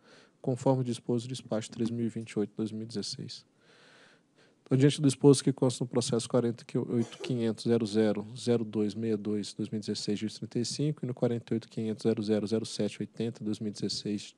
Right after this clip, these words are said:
dígito cinquenta e nove, voto por conhecido o pedido de reconsideração com efeito suspensivo interposto pelas empresas Climate Trade, comercializadora de energia L T D A,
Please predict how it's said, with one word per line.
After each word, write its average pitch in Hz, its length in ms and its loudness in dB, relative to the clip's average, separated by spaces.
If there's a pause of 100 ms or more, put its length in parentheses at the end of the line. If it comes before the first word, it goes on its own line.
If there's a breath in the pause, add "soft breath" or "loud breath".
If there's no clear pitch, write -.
dígito 107 280 -4
cinquenta 117 280 -10
e - 20 -4
nove, 131 260 -2 (600 soft breath)
voto 135 240 8
por 139 160 4
conhecido 147 460 4
o 135 40 4
pedido 127 260 2
de 120 60 0
reconsideração 120 680 2
com 131 100 -2
efeito 120 320 0
suspensivo 123 640 -2
interposto 123 540 0
pelas 117 240 2
empresas 110 420 0
Climate 131 320 4
Trade, 127 300 4
comercializadora 113 640 0
de 120 80 -4
energia 110 240 0
L 110 100 0
T 113 140 -4
D 110 160 2
A, 135 140 4